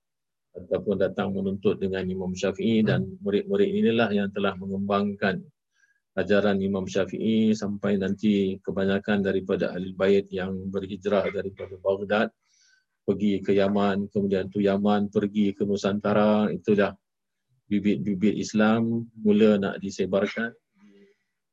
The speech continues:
Tanah besar Melayu, di Nusantara, di Jawa dan di Sumatera, eh,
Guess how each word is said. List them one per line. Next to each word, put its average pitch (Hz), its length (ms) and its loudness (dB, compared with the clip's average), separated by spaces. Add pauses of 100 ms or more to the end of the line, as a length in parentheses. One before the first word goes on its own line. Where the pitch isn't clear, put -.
(760)
Tanah 104 240 0
besar 101 320 0
Melayu, 104 800 2 (240)
di 98 160 -4
Nusantara, 101 800 2
di 98 160 -2
Jawa 101 640 4
dan 92 240 -4
di 92 80 -18
Sumatera, 92 640 -6
eh, 131 120 -8